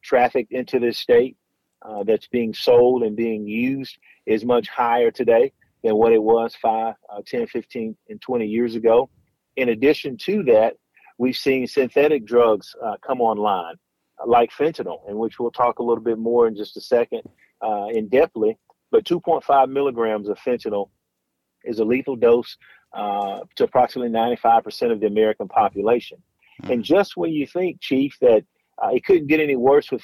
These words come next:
Speaker 1: fentanyl, we have other synthetic drugs that are not opioids, uh, of which, uh, the, uh, opioid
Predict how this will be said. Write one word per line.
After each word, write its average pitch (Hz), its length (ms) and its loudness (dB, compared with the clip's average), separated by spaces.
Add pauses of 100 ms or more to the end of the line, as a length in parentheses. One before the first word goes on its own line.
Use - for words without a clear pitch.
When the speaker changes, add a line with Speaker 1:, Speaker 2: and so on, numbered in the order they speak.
Speaker 1:
fentanyl, 131 440 -2 (320)
we 123 140 2
have 131 200 2
other 143 280 2
synthetic 113 560 -2
drugs 110 380 0
that 107 140 -2
are 101 60 -4
not 131 240 0
opioids, 110 840 0 (440)
uh, 98 300 -14
of 107 180 -2
which, 117 400 -2 (260)
uh, 107 160 -14
the, 107 380 -2
uh, 95 80 0
opioid 120 640 2